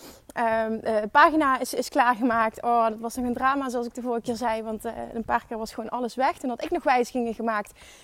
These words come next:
van allerlei dingen in de tekst. Nou, dat was, eh, ik denk, anderhalf uur voordat we live gingen. Ook allemaal weg. Of anderhalf uur voordat de, eh, de mail eruit ging, was ook allemaal weg. Dus dat kon ik weer opnieuw gaan doen. Nou, maakt niet uit. Het is allemaal gelukt. Om acht uur ging de mail eruit. Ik geloof dat niet iedereen hem gekregen heeft. Dus we zijn nog even aan het uitzoeken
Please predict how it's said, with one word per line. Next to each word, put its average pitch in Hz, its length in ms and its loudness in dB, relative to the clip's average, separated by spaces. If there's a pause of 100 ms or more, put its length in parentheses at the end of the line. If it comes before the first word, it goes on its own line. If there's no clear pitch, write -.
van - 120 -2
allerlei 240 260 4
dingen 226 200 0
in 220 60 -2
de 220 80 -6
tekst. 214 300 -2
Nou, 254 120 0
dat 208 120 -4
was, 220 280 -2
eh, 233 80 -2
ik 220 140 -4
denk, 220 160 -4 (160)
anderhalf 285 400 2
uur 254 180 2
voordat 240 260 -2
we 247 80 0
live 240 300 4
gingen. 233 340 -4 (300)
Ook 440 200 8
allemaal 330 340 2
weg. 311 160 4
Of - 140 -4
anderhalf 247 360 -2
uur 233 140 -2
voordat 226 260 -4
de, 220 260 -4 (160)
eh, - 120 -8 (260)
de 220 180 -4
mail 294 200 2
eruit 254 260 -2
ging, 226 160 -4
was 208 160 -12
ook 370 160 2
allemaal 285 280 2
weg. 262 180 2
Dus - 100 -20
dat - 80 -20
kon 226 140 -4
ik 214 80 -6
weer 277 140 -2
opnieuw 302 260 4
gaan 285 180 2
doen. 254 220 0 (1200)
Nou, 202 180 0 (380)
maakt 359 140 6
niet 427 100 6
uit. 320 340 6
Het - 100 -4
is 320 160 -2
allemaal 392 320 6
gelukt. 339 420 2
Om 262 80 -2
acht 285 220 2
uur 262 120 2
ging 254 160 2
de 240 80 4
mail 285 220 4
eruit. 302 300 2
Ik 277 60 -8
geloof 247 160 2
dat 247 180 -8
niet 294 200 2
iedereen 269 280 -4
hem 233 80 -4
gekregen 240 360 -2
heeft. 226 140 -4
Dus 233 120 -8
we 240 60 -4
zijn 226 100 -2
nog 226 100 -6
even 233 160 -8
aan 233 80 -6
het - 80 -6
uitzoeken 226 500 -6